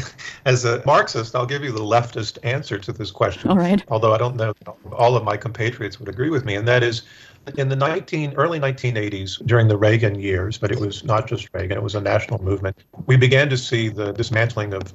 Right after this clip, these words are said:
Speaker 1: social services, and this continued throughout, uh, the Clinton years, the breaking of unions, all the way up through Clinton, but also social services like mental health services. And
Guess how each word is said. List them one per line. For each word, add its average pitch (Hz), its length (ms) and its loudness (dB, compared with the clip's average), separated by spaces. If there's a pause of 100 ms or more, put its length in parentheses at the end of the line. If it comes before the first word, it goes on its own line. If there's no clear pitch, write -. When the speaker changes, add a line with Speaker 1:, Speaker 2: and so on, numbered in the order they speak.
Speaker 1:
social 127 340 2
services, 101 480 -4
and 131 80 0
this 147 120 0
continued 110 500 -2
throughout, 101 480 0
uh, 98 180 -4
the 98 120 -4
Clinton 113 320 -2
years, 98 260 -6
the 120 60 -4
breaking 113 400 2
of 98 140 -6
unions, 98 460 -6 (560)
all 120 140 2
the 123 60 4
way 107 140 2
up 107 100 -4
through 101 140 -8
Clinton, 98 440 -8 (460)
but 113 100 2
also 120 200 2
social 117 280 -4
services 110 460 -4
like 110 280 2
mental 113 220 -2
health 135 200 0
services. 95 420 -8 (540)
And 123 340 2